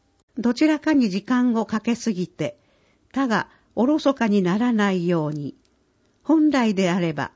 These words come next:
優先順位をつけるべきところを、なんとかなるだろうという安易な考えのもとで予定を詰めた結果、時間がなくなってしまい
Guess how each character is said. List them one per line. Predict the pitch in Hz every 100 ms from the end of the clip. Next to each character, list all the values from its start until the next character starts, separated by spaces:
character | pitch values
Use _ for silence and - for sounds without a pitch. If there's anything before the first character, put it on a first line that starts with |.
| _ _ -
優 | 254 302
先 | - 311 277
順 | 240 294 285 233
位 | 190
を | 160
つ | -
け | 262
る | 220 -
べ | 226
き | 247
と | - 208
こ | 214 208
ろ | 185
を、 | 127 - _ _ _ _ _ _ -
な | 262
ん | 311
と | - 285
か | 202
な | 190 247
る | 240
だ | 180
ろ | 170 160 127 - _ _ _ _
う | -
と | 240 -
い | 202
う | 190 147 - _ _
安 | 269 320 294
易 | 240
な | 190
考 | - 226 254 247
え | 240 233
の | 214 208
も | 202
と | - 190
で | 147 - _ _
予 | 196 214
定 | 277 277 262 240
を |
詰 | 226 277
め | 269
た | 202 196 -
結 | 175 165 _
果、 | - - _ _ _ _ _ - _ _ _ -
時 | 214
間 | 226 294 294
が | 269
な | 262
く | 277 254
な | 214
っ | 196
て | - 180
し | - 185
ま | 175
い | 143 -